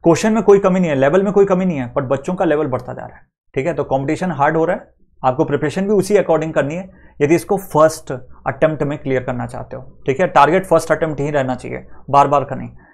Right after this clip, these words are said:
Then we will move for the two thousand nineteen and twenty। यहाँ पे आप देखोगे तो general and unreserved के according आपको वन फिफ्टी सेवन, ठीक है, वन फिफ्टी थ्री, इस तरीके से आपको क्या मिलती है, यहाँ पे कट ऑफ्स मिल सकते हैं। तो आप समझ रहे हो,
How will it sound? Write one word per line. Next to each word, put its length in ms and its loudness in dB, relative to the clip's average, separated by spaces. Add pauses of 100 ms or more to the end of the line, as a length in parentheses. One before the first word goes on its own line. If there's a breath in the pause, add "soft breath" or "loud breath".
(880 soft breath)
Then 140 4
we 80 6
will 160 4
move 140 6
for 160 4
the 120 4 (240)
two 140 6
thousand 240 4
nineteen 340 2
and 140 -4
twenty। 340 0
यहाँ 200 0
पे 100 0
आप 80 4
देखोगे 420 -4
तो 260 -6
general 320 2
and 360 -4 (100)
unreserved 400 0
के 200 0
according 300 0
आपको 260 0
वन 200 -2
फिफ्टी 260 -2
सेवन, 380 -6 (420 soft breath)
ठीक 140 0
है, 240 -6 (220 soft breath)
वन 180 2
फिफ्टी 300 2
थ्री, 400 0 (200 loud breath)
इस 180 4
तरीके 260 6
से 120 0
आपको 300 4
क्या 160 2
मिलती 280 0
है, 120 -2
यहाँ 160 -2
पे 100 -4
कट 220 -2
ऑफ्स 220 0
मिल 140 -6
सकते 280 -12
हैं। 100 -12
तो 80 -10
आप 380 -2
समझ 320 -4
रहे 140 -2
हो, 180 -6